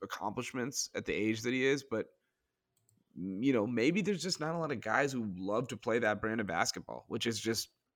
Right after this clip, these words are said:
watch him do everything and you stand there in the corner and wait your turn. You have to get guys like Dorian Finney-Smith and Maxi Kleber. They're the only ones who are willing to play next to him. So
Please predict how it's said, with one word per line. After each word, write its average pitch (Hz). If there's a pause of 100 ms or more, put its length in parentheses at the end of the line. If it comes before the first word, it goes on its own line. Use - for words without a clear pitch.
(280)
watch 107
him 110
do 104
everything 107
and 95
you 110
stand 104
there 101
in 101
the 101
corner 104
and 90
wait 95
your 82
turn. 95 (520)
You 107
have 110
to 113
get 110
guys 107
like 107
Dorian 104
Finney-Smith 104
and 90
Maxi 95
Kleber. 104
They're 92
the 101
only 110
ones 104
who 104
are 101
willing 101
to 95
play 107
next 87
to -
him. 104
So 110